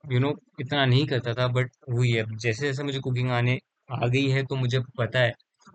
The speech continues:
कि ये कितना बड़ा स्कैम है। ये स्कैम मुझे रियलाइज अब हुआ है कि जब मैं कुकिंग करता हूँ, अगर मैं Swiggy, Zomato से ऑर्डर करता रहता तो <laughs> मुझे पता ही नहीं रहता, राइट? या फिर Swiggy, Zomato या मम्मी,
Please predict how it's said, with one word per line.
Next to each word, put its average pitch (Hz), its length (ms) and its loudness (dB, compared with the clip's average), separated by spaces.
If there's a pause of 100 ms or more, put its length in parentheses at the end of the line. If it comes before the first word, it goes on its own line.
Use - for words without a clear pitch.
(120)
कि 127 80 -2
ये 123 80 2
कितना 123 260 0
बड़ा 120 180 2
स्कैम 110 360 -4
है। 113 80 -2
ये 151 80 -2
स्कैम 151 420 0
मुझे 156 240 0
रियलाइज 143 420 2
अब 151 80 4
हुआ 135 220 2
है 117 60 0
कि 143 120 -6
जब 139 160 -2
मैं 156 140 -4
कुकिंग 156 300 -6
करता 117 380 -4
हूँ, 113 140 0 (440)
अगर 127 140 0
मैं 139 120 2
Swiggy, 135 320 -2
Zomato 139 320 0
से 151 100 -4
ऑर्डर 143 200 2
करता 143 260 -2
रहता 151 240 -2
तो 160 240 -2 (140)
<laughs> - 640 -18 (400)
मुझे 139 140 0
पता 135 240 0
ही 170 60 2
नहीं 175 80 0
रहता, 156 200 -4 (680)
राइट? 143 200 2
या 117 100 2
फिर 131 140 -2 (400)
Swiggy, 160 240 6
Zomato 151 260 4
या 147 100 2
मम्मी, 135 280 2